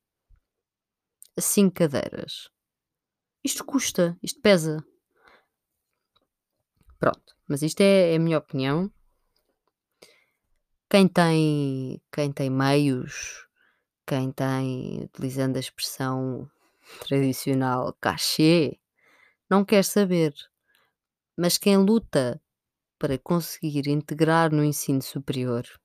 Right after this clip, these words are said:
tirar uma licenciatura e possivelmente prosseguir com estudos,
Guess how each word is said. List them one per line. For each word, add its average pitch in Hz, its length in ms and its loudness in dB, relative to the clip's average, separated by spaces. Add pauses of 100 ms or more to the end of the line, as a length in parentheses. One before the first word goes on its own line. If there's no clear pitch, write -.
(120)
tirar 170 380 4
uma 160 140 4
licenciatura 127 1000 -4
e 233 140 2
possivelmente 147 840 0
prosseguir 185 480 2
com 151 160 0
estudos, - 720 -8